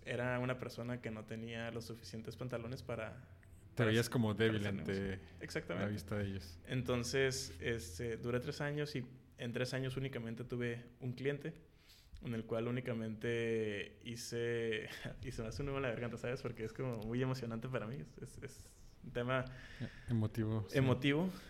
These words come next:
Speaker 1: este, porque ese cliente, eh, me acuerdo que cobré nueve mil pesos por un proyecto de dos meses, pero era tanta mi hambre de poder decir, con mi primer startup,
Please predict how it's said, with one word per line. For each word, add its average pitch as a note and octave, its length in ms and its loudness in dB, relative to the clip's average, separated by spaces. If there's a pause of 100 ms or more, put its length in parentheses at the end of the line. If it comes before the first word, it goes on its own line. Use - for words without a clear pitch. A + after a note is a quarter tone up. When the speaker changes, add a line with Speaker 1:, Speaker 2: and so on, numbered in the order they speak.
Speaker 1:
este, A#2 1400 2
porque B2 840 2
ese C#3 200 -2
cliente, D#3 520 0 (400)
eh, C3 320 -10
me A#2+ 60 -2
acuerdo B2+ 260 -2
que C#3 80 -4
cobré A#2 580 -2 (280)
nueve A#2+ 200 -2
mil B2 200 -2
pesos - 520 -6 (160)
por A#2 140 -2
un A2+ 80 -4
proyecto A#2+ 400 -2
de - 360 -6 (420)
dos A#2+ 220 -4
meses, - 360 -8 (260)
pero A#2 180 2
era B2+ 200 2
tanta C#3 220 -2
mi B2 80 -2
hambre B2 260 -2
de C3 80 -2
poder G#2+ 280 -6
decir, B2 300 -4 (800)
con A#2+ 140 -2
mi A#2 100 0
primer A2+ 240 -4
startup, C#3 360 -2